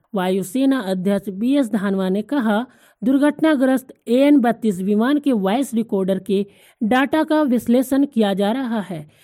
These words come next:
ताकि भविष्य में ऐसा हादसे न हो। और अब खबर खेल जगत से। भुवनेश्वर में हॉकी सीरीज फाइनल्स में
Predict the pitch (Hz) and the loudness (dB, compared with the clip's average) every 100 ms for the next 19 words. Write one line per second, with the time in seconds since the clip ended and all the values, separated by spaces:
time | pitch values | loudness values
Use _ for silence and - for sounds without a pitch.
0 | _ _ 196 190 208 185 233 285 - 269 | _ _ -6 -2 -4 -2 -2 -2 0 2
1 | 277 277 190 196 214 180 226 233 - 214 | 2 0 -8 -4 -4 -4 -6 -8 -2 0
2 | 233 - _ 247 269 285 208 196 151 _ | 0 -4 _ 2 4 4 2 -2 -6 _
3 | _ _ 220 220 220 247 254 302 - 269 | _ _ 0 0 0 0 0 -2 0 2
4 | 247 214 185 185 165 156 _ _ _ 240 | 4 2 0 -4 -8 -8 _ _ _ 2
5 | 277 294 285 311 311 311 302 233 233 240 | 6 4 4 4 4 4 2 0 -2 -2
6 | 214 233 226 233 - 247 269 285 302 277 | -2 0 0 -2 -4 -4 0 0 0 0
7 | 220 254 | 0 0